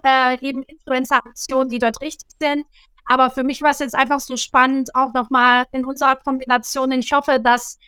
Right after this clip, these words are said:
selbst wenn jetzt keine Fragen da sind, dass das für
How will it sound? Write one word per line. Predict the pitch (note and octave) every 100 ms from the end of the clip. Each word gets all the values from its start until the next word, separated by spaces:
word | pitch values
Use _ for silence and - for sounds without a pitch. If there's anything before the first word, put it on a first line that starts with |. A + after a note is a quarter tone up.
| _ _ _
selbst | - C4 C4 -
wenn | B3+
jetzt | A#3+ -
keine | B3+ B3
Fragen | - B3+ C#4+ D4
da | C#4 C4+
sind, | C4 C4
dass | B3+ -
das | C4 B3+
für | -